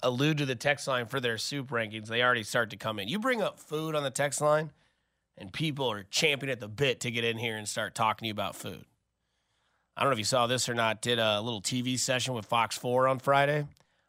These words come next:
I ate a leftover, uh, turkey sandwich,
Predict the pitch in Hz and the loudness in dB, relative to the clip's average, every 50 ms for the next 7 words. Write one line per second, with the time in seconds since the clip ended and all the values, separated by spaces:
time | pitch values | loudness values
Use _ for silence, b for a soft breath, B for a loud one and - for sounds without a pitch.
0 | _ - 120 117 92 87 127 135 139 139 - - 127 123 123 117 113 110 110 110 | _ 0 0 2 4 4 6 6 6 4 2 4 4 6 6 6 6 4 4 2
1 | - 98 117 139 139 139 - 156 147 147 139 139 139 135 135 131 131 156 - _ | 0 0 2 2 2 2 2 2 2 2 4 2 2 2 2 0 0 -4 -6 _
2 | _ _ _ _ _ _ _ _ - 110 107 104 101 98 98 95 92 - _ _ | _ _ _ _ _ _ _ _ -6 -4 -2 -2 -2 -2 -2 -4 -6 -10 _ _
3 | _ _ _ _ _ _ _ - - - 147 139 - 139 127 - - - 135 131 | _ _ _ _ _ _ _ -6 -4 -2 -2 -2 -4 -2 0 2 4 4 4 4
4 | 143 151 165 175 180 - - - - - | 4 4 2 0 0 -2 -4 -8 -8 -10